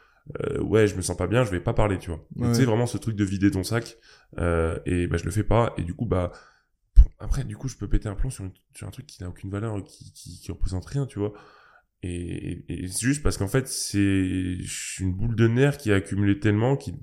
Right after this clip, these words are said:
Speaker 2: De
Speaker 1: et d'un coup,
Speaker 2: deux mètres.
Speaker 1: je pète.
Speaker 2: Une boule de deux mètres de diamètre.
Speaker 1: Et en fait, bah, tu vois, dernièrement, j'ai,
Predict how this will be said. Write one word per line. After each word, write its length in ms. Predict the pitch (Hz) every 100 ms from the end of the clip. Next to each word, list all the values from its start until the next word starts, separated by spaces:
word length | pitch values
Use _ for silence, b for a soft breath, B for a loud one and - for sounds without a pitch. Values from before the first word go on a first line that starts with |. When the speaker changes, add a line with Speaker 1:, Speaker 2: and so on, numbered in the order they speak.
| -
Speaker 2:
De 140 | 110
Speaker 1:
et 20 | 110
d'un 60 |
coup, 20 |
Speaker 2:
deux 80 | 113
mètres. 200 | 104 117
Speaker 1:
je 80 | 107
pète. 340 | 98 - - - B B B B
Speaker 2:
Une 180 | 117 117
boule 200 | 113 131
de 100 | 113
deux 160 | 107 120
mètres 180 | 117 117
de 80 |
diamètre. 360 | 113 113 107 101 - -
Speaker 1:
Et 140 | 110
en 80 | 107
fait, 440 | 156 175 - - _ -
bah, 480 | - 104 101 98 98 -
tu 100 | 131
vois, 120 | 147
dernièrement, 480 | 120 113 113 143 147
j'ai, 500 | 110 107 101 101